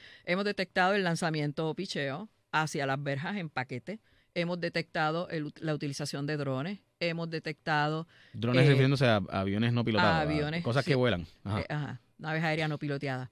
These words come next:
Speaker 2: Gracias.
Speaker 1: Eh, estamos también con, eh, la situación de entrada a través de utilizar sus cavidades corporales, los miembros de la población correccional. Hemos o-, eh, arrestado empleados llevando en sus loncheras o
Speaker 2: Ujú.
Speaker 1: bultos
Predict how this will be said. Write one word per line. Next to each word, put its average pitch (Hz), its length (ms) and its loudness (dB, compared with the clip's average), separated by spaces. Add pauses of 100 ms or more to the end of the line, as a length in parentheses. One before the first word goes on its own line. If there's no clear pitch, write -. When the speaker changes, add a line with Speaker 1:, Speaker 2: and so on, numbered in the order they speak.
Speaker 2:
Gracias. 85 280 -8 (260)
Speaker 1:
Eh, 165 360 0
estamos 170 520 -4
también 190 520 -2 (100)
con, 233 460 -2
eh, 139 800 0 (340)
la 185 220 -6
situación 156 440 -2
de 190 100 0
entrada 170 360 2
a 175 60 0
través 170 460 -2
de 160 280 -2
utilizar 170 760 -2
sus 175 280 -6
cavidades 156 480 0
corporales, 156 760 0
los 156 160 -2
miembros 147 260 -4
de 156 100 -2
la 151 100 -2
población 143 340 -6
correccional. 147 640 -8 (680)
Hemos 214 420 2
o-, 175 240 0 (140)
eh, 165 320 2
arrestado 175 720 0
empleados 170 1040 0
llevando 156 760 0
en 151 60 0
sus 139 200 -4
loncheras 156 640 0
o 147 60 -2
Speaker 2:
Ujú. 139 60 -4
Speaker 1:
bultos 175 520 -2